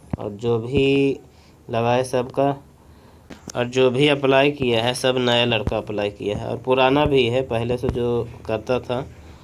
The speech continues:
वो सब का भी है। और जो अभी उन्नीस का जो vacancy में जो joining किया है,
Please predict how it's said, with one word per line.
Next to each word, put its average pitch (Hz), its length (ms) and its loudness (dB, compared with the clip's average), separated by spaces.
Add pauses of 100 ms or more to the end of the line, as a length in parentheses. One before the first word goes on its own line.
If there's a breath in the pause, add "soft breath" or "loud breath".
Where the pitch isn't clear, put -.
(220 loud breath)
वो 113 160 -4
सब 123 240 -2
का 127 120 0
भी 120 220 -2
है। 123 300 -4 (120)
और 113 120 -6
जो 117 340 0
अभी 123 580 0
उन्नीस 117 360 -2
का 123 140 -2
जो 117 160 -2
vacancy 117 480 -4
में 120 360 -2
जो 113 140 -2
joining 110 400 -2
किया 107 260 -2
है, 120 160 -6